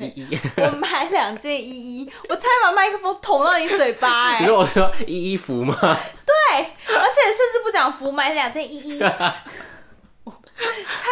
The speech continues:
Speaker 1: 点
Speaker 2: 我不会做出这种让我生命会有危险的事情，好不好？
Speaker 1: <laughs> 不准尝试。
Speaker 2: <laughs>
Speaker 1: 一千一百多。
Speaker 2: 对啊，这样算蛮便宜的吧？两件。
Speaker 1: 两件男生的衣服这样蛮便宜的。
Speaker 2: 对啊。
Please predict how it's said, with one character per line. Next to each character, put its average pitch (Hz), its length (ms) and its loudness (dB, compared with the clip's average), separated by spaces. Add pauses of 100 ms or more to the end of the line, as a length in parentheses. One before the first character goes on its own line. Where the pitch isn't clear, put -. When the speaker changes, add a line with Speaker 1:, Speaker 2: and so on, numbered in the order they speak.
Speaker 1:
点 294 120 -4 (120)
Speaker 2:
我 151 140 0
不 151 100 -4
会 214 140 4
做 226 180 0
出 214 100 -2
这 202 60 -4
种 180 220 2
让 165 180 2
我 131 240 -2
生 160 220 -4
命 165 160 -2
会 170 80 -2
有 135 80 0
危 104 140 -2
险 120 120 -6
的 98 80 -8
事 113 160 -12
情， 101 160 -14
好 101 80 -14
不 101 60 -8
好？ - 200 -8 (340)
Speaker 1:
<laughs> 226 360 -20
不 269 100 -16
准 208 160 -10
尝 175 260 -14
试。 - 220 -16 (920)
Speaker 2:
<laughs> - 1160 -16
Speaker 1:
一 294 140 -14
千 269 280 -12
一 269 60 -14
百 - 200 -8
多。 135 400 -18
Speaker 2:
对 139 100 -2
啊， 113 400 -2
这 - 100 -6
样 185 60 -2
算 180 140 -6
蛮 113 140 -6
便 110 160 -10
宜 104 80 -14
的 107 80 -12
吧？ - 280 -16 (580)
两 95 240 -14
件。 139 160 -8
Speaker 1:
两 208 260 -8
件 240 460 -6
男 220 280 -6
生 294 220 -4
的 285 80 -6
衣 226 160 -10
服 190 160 -20
这 214 120 -14
样 196 80 -10
蛮 - 180 -18
便 - 180 -20
宜 - 60 -20
的。 - 60 -14
Speaker 2:
对 135 80 -4
啊。 104 340 -4